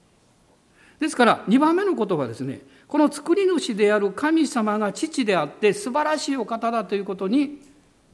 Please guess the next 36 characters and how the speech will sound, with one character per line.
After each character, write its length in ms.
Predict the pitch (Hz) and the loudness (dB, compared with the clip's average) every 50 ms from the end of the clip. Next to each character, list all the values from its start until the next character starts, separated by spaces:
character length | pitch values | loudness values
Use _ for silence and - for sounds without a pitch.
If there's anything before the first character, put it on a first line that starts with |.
| _ _ | _ _
目 120 | - 180 196 | 0 2 2
が 80 | 208 | 2
開 180 | 208 226 254 240 | 2 -2 -4 -4
か 80 | 240 233 | -4 -6
れ 80 | 214 | -6
て 80 | 190 196 | -6 -6
い 40 | 175 | -6
く 80 | 175 131 | -6 -10
ん 40 | |
で 80 | 101 98 | -12 -14
す。 140 | - - _ _ _ _ _ _ _ _ _ _ _ _ _ _ _ _ _ _ _ _ _ _ _ | -18 -20 _ _ _ _ _ _ _ _ _ _ _ _ _ _ _ _ _ _ _ _ _ _ _
い 60 | 240 | 2
わ 140 | 262 285 262 | 2 4 4
ゆ 60 | 226 | 4
る、 220 | 196 226 277 269 269 - - - - - _ - | 4 2 2 0 -2 -4 -10 -18 -20 -20 _ -2
こ 100 | - 233 | 0 2
の 120 | 220 190 | 2 2
自 140 | 147 156 202 | 0 0 -2
分 200 | 196 233 233 226 | 0 2 4 4
の 140 | 254 269 247 | 4 2 2
セ 120 | - 254 | 2 0
ル 100 | 254 254 | 2 4
フ 60 | 254 | 4
イ 60 | 247 | 4
メ 120 | 240 233 226 | 4 4 4
ー 40 | 214 | 2
ジ 100 | 185 185 | 2 -2
が 100 | 170 147 | -2 -2
回 240 | - - 196 196 196 | -2 -2 -2 -2 -2
復 160 | 190 185 190 | -2 -4 -4
す 100 | - 196 | -2 -2
る 100 | 180 180 | -2 0
と 140 | 180 175 156 | -2 -2 -2
同 240 | 160 185 185 165 143 | 0 0 0 0 0
時 140 | 131 143 | 0 0
に、 420 | 151 175 208 233 220 143 - - | 0 2 2 0 0 -2 -8 -16